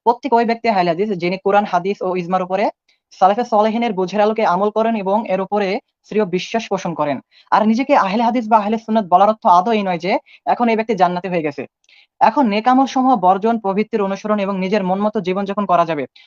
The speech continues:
বরং ওই ব্যক্তি সফল কাম যিনি আহলে হাদিস বা আহলে সুন্নাত নামের মর্যাদা রক্ষা করে স্ত্রী ও পূর্বসূরিদের মতো কোরআন এবং সুন্নাহ অনুযায়ী জীবনযাপন করবেন। অর্থাৎ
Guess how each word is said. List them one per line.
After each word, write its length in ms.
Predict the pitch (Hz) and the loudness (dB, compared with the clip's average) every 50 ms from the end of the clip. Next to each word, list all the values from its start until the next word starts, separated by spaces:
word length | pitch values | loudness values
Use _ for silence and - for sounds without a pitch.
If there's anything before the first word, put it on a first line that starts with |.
| _ 156 | _ 2
বরং 180 | 196 233 262 247 | 2 4 4 4
ওই 120 | 233 233 233 | 2 2 2
ব্যক্তি 240 | 240 254 - - 269 | 0 -2 -2 -4 -4
সফল 300 | - - 214 - 254 247 | 0 0 0 2 0 0
কাম 200 | 240 - 190 190 214 | 2 2 2 2 2
যিনি 180 | 196 214 214 220 - | 0 0 0 0 -2
আহলে 280 | 147 175 185 214 226 | -2 -2 -2 0 0
হাদিস 260 | 220 202 208 208 220 233 - _ _ _ _ _ _ _ - | 0 0 2 2 0 0 -2 _ _ _ _ _ _ _ -4
বা 120 | 165 175 180 | 2 4 4
আহলে 240 | 175 180 202 220 226 | 4 4 0 -2 -4
সুন্নাত 300 | 220 - 208 208 214 - | -4 -4 -2 -2 -2 0
নামের 280 | 180 180 180 202 214 202 | 0 0 0 0 0 0
মর্যাদা 360 | 185 175 180 180 202 196 214 | 0 0 -2 0 2 2 4
রক্ষা 280 | 196 180 175 - - 226 | 4 2 0 -2 -4 -4
করে 180 | 226 220 226 233 | -2 -2 -2 -2
স্ত্রী 160 | 226 - 214 220 | -4 -2 0 0
ও 100 | 220 202 190 214 - _ _ _ _ | 2 2 2 0 -2 _ _ _ _
পূর্বসূরিদের 560 | - 214 226 233 233 240 247 247 220 240 240 240 240 240 _ _ _ - | 0 2 2 2 0 -2 -2 -2 0 2 2 0 0 -4 _ _ _ -2
মতো 220 | 185 202 - - 208 | -2 -2 0 0 -2
কোরআন 320 | 208 - 214 208 220 226 226 | 0 0 2 4 4 4 4
এবং 240 | 214 196 208 202 208 240 269 _ _ _ _ | 2 2 2 2 2 0 -2 _ _ _ _
সুন্নাহ 220 | - 214 214 220 226 | -4 -2 0 2 2
অনুযায়ী 240 | 220 220 214 220 220 | 2 2 0 -2 -2
জীবনযাপন 420 | 175 202 202 202 196 196 185 190 170 | 0 0 0 0 -2 -2 -4 -4 -4
করবেন। 260 | 156 160 160 151 147 143 | -4 -4 -4 -4 -4 -2
অর্থাৎ 340 | - 208 - 233 220 185 | -2 -2 0 0 0 0